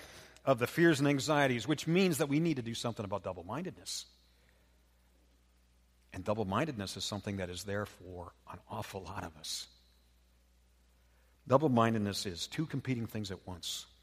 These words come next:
It's a stronghold that's blocking you from your desired future and keeping you stuck in your rut.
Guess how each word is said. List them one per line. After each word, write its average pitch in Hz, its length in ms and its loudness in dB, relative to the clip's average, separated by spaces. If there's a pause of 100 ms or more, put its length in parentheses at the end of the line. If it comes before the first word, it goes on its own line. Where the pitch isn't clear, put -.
(840)
It's - 100 -18
a 107 60 -8
stronghold 127 560 2
that's 98 120 -8
blocking 113 440 0
you 113 100 -2
from 107 160 -6
your 101 80 -6
desired 104 480 -4
future - 400 -10 (760)
and 101 120 -8
keeping 110 300 -2
you 95 40 -4
stuck - 400 -4 (300)
in 104 100 -4
your 87 120 -4
rut. 87 380 -6